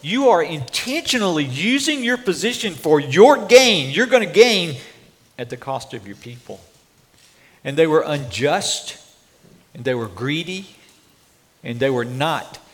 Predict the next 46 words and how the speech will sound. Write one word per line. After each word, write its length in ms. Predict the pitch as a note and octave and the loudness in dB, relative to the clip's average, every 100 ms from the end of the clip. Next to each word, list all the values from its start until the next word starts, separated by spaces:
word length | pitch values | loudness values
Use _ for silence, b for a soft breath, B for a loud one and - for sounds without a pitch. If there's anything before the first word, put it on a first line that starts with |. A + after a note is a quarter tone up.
| b | b
fulfilling, 640 | - C#3 - E3 D#3 G#2+ | -14 -12 -4 -2 -2 -6
at 140 | C3 B2 | -12 -10
the 80 | A#2+ | -8
very 280 | B2+ A#2 | -4 -4
least, 680 | A2 A#2 C3+ D#3 G#2+ - - _ b b b - | -6 -8 -6 -6 -8 -14 -20 _ b b b -12
what 220 | G#2+ G2 | -12 -8
God 320 | A2 A#2 A#2+ | -6 -6 -6
had 160 | A2 G2+ | -10 -16
placed 360 | - G#2+ - | -10 -10 -10
them 100 | A2 | -16
to 100 | G2+ | -18
do. 180 | A2+ B2+ | -10 -8
Now, 100 | A2+ | -8
how 280 | - G3 A#3+ | -12 -14 -14
did 220 | A3 G3+ | -12 -10
the 80 | E3 | -6
nation 400 | C3 D3+ D#3+ C#3+ | -6 -6 -8 -10
of 160 | G#2+ E3 | -8 -10
Israel 240 | G#3+ B2 | -8 -8
get 200 | A#2+ C3 | -6 -10
in 140 | B2+ | -8
this 100 | B2 | -10
shape? 520 | A#2+ - B2+ F#2+ - - b b b b b b b - | -10 -12 -14 -18 -20 -20 b b b b b b b -2
Well, 260 | E3 F3+ - | 2 2 -2
you 140 | D#3+ | -6
go 160 | F3 F#3+ | 0 0
just 220 | G3 - | -2 -4
a 40 | F#3 | -2
little 160 | G3+ | 0
bit 140 | G3 C#3+ | -2 -2
further 360 | F#3 F#3 F#3+ | 0 0 0
in 120 | F3+ | -2
the 80 | D#3 | -4
passage 560 | B2+ E3 G3 - C#3+ B2 | -6 -8 -8 -6 -6 -8
of 120 | C#3 | -8
chapter 380 | - E3+ - C#3+ | -2 -2 -2 -6
three. 300 | D3+ G3+ C3+ B B | -2 -2 -2 B B
One 220 | - F3+ A#3 | -4 -2 0
of 100 | G3+ | 0
the 80 | |
reasons, 460 | D#3+ D#3+ D#3 D#3 D3+ | 0 0 -4 -4 -2
at 120 | D#3 | 0
least, 200 | F3+ F#3+ | 0 -2
has 520 | - - G3+ B3+ D4 C#4+ | -6 2 6 6 6 2
to 100 | C4+ | -4
be 400 | D#3+ D#3 F3+ | -2 -2 -4